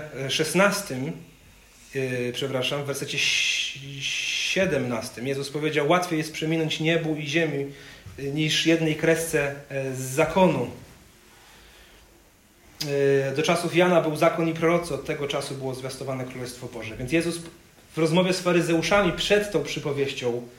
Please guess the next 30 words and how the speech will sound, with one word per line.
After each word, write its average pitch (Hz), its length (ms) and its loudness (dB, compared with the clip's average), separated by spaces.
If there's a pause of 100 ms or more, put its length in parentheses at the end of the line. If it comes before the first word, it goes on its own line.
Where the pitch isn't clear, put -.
(120)
zwrócił 160 400 2
ich 156 200 -4
uwagę 139 500 2 (360)
na 147 140 0
Słowo 147 340 2
Boże. 127 320 -2
I 131 40 -4
tutaj 175 240 2
jest 160 140 2
również 160 300 0
to 165 80 0
pokazane. 139 640 -2 (640)
Gdzie 190 480 6
znaleźć 165 440 2
odpowiedź 156 440 0
na 160 80 2
to, 156 120 0
jak 156 120 4
zostać 160 300 -2
uratowanym 147 520 -4
od 135 120 -8
piekła? 160 460 0 (760)
No, 135 60 -8
w - 60 -12
Słowie 175 240 4
Bożym. 185 320 -2 (1000)
Dla, 143 200 -2
w 147 300 -6
ich 214 160 2
przypadku, 185 640 0